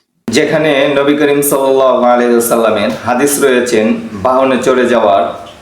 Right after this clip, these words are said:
সেই ক্ষেত্রে আপনি পায়ে হেঁটে কেন হজে যাবেন আর এরকম মান্যত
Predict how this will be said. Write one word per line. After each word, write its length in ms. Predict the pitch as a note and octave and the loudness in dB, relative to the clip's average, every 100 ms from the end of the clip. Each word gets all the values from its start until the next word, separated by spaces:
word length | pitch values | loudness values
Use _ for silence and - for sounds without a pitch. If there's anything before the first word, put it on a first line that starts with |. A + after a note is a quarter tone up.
| - - - | -20 -20 -8
সেই 280 | - D3+ | -2 0
ক্ষেত্রে 640 | - D#3 - C#3+ A#2+ A#2+ - | 0 -2 0 0 0 -2 -2
আপনি 580 | C3+ C3+ C3 A#2 B2 - | -4 -2 0 0 -2 -2
পায়ে 280 | C3+ C3+ C3 | 0 2 2
হেঁটে 440 | B2 A#2+ A2+ A2+ - - | 2 0 0 -2 -4 -2
কেন 200 | C3+ C3+ | 0 0
হজে 320 | C3 A#2 A#2 | 0 0 0
যাবেন 420 | A#2+ A2 G#2+ G#2+ - - | 0 0 -2 -6 -8 -4
আর 500 | A2 G2+ G2 - - - - - C#3 | -2 0 -2 -8 -16 -20 -20 -6 0
এরকম 440 | C#3 C#3 C3+ B2 | 0 0 0 2
মান্যত 520 | A#2+ A#2+ A#2+ A2 - | 2 2 0 -2 -6